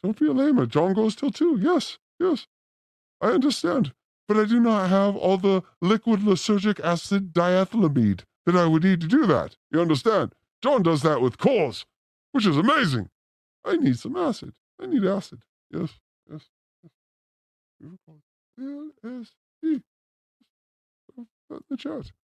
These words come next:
L S D is in the chat. Yes. Lysergic acid. Oh, I don't even know how to describe it. Anyway, that was fun.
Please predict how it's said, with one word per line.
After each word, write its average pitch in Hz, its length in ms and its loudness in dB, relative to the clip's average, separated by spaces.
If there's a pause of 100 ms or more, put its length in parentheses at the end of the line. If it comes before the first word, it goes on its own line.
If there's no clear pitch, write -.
(1000)
L 147 160 -2
S - 140 -6
D 269 200 -2
is 240 60 -8
in - 0 - (340)
the 302 60 -10
chat. 277 360 -10
Yes. 302 200 -4 (100)
Lysergic 233 500 0
acid. 165 360 -4 (640)
Oh, 120 140 -4
I 101 60 -2
don't 98 200 -6
even 80 180 -8
know 80 100 -14
how 80 80 -14
to 76 100 -20
describe 92 420 -12
it. 90 120 -14
Anyway, 117 380 -2 (540)
that 254 120 2
was 254 180 0
fun. 226 380 2